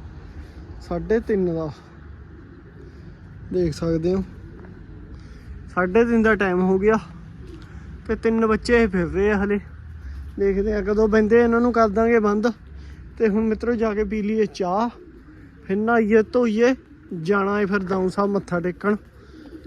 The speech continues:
ਚੱਲਦੇ ਆ ਫਿਰ ਉੱਥੇ, ਉਨੀ ਦੇਰ 'ਚ ਬੱਚੇ ਵੀ ਬੈਠ ਜੂਗੇ ਜੇ ਬੈਠਣੇ ਹੋਏ, ਨਹੀਂ ਇੱਦਾਂ ਹੀ ਇਹਨਾਂ ਨੂੰ ਛੱਡ ਕੇ ਚਲੇ ਜਾਵਾਂਗੇ। ਮੱਥਾ ਟੇਕ ਕੇ ਆ ਕੇ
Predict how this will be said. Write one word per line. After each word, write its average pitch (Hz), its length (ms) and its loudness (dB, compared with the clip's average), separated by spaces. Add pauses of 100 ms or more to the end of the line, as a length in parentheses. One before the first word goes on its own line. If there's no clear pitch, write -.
(360)
ਚੱਲਦੇ 185 380 2
ਆ 185 60 2
ਫਿਰ 180 140 0
ਉੱਥੇ, 208 300 2 (640)
ਉਨੀ 208 280 2
ਦੇਰ 208 200 6
'ਚ 214 140 0
ਬੱਚੇ 196 280 0
ਵੀ 226 80 4
ਬੈਠ 214 260 0
ਜੂਗੇ 196 260 2
ਜੇ 202 100 2
ਬੈਠਣੇ 202 380 0
ਹੋਏ, 220 180 2 (500)
ਨਹੀਂ 214 220 6
ਇੱਦਾਂ 202 220 4
ਹੀ 202 60 8
ਇਹਨਾਂ 208 260 6
ਨੂੰ 233 100 6
ਛੱਡ 190 260 0
ਕੇ 190 140 2
ਚਲੇ 185 280 2
ਜਾਵਾਂਗੇ। 190 360 0
ਮੱਥਾ 196 260 -4
ਟੇਕ 185 260 -4
ਕੇ 196 140 0
ਆ 175 140 -2
ਕੇ 202 200 -6